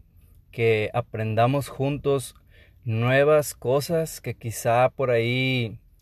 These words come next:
nos hagan falta, ¿verdad? Eh, mi deseo siempre es compartirte la palabra de Dios. Mi deseo es siempre que sigamos aprendiendo más de su palabra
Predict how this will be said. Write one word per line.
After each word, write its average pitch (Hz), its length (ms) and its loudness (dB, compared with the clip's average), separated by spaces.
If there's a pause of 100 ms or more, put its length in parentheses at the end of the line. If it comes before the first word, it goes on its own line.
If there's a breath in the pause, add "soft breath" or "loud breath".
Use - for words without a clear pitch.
(100)
nos 117 240 -4
hagan 120 260 0
falta, 120 480 -2
¿verdad? 113 400 -2 (400 soft breath)
Eh, 117 420 2
mi 113 140 -2
deseo 123 400 -2
siempre 127 540 2
es 120 120 -4
compartirte 120 760 -6
la 117 100 2
palabra 113 520 2
de 107 140 -2
Dios. 135 240 0
Mi 117 140 -2
deseo 113 500 0
es 113 140 2
siempre 120 380 -6
que 110 260 -6 (340 soft breath)
sigamos 120 640 -2
aprendiendo 117 680 -4
más 120 300 0
de 127 120 -2
su - 180 -10
palabra 127 640 2